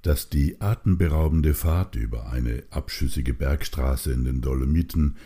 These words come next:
mit Roger Moore am Steuer noch heute als Kultszene gilt, hat vor allem mit dem Auto zu tun, das der Null null sieben Agent damals fuhr. Ein Citroën zwei C V,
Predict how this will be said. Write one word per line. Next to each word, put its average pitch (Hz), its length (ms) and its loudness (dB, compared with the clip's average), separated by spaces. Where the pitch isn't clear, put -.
mit - 280 -4
Roger 69 380 -2
Moore 78 300 2
am 76 160 0
Steuer 76 460 2
noch 73 240 0
heute 92 320 2
als 65 260 -4
Kultszene 64 760 -2
gilt, 85 340 2
hat - 160 -2
vor - 180 0
allem 76 300 4
mit 85 160 2
dem 110 120 4
Auto 71 420 0
zu - 160 -8
tun, 73 380 2
das 64 280 -4
der 57 240 -4
Null 67 220 2
null 65 220 0
sieben 76 360 0
Agent 67 580 -2
damals 57 460 -6
fuhr. 53 420 -4
Ein 58 340 -4
Citroën 76 680 2
zwei 58 280 -4
C - 240 -6
V, 82 420 -2